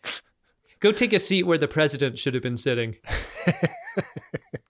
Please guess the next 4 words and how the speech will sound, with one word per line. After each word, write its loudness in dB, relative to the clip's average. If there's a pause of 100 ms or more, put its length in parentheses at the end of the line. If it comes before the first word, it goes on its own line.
(1120)
Tilly 4
runs 2
into 0
Culber 0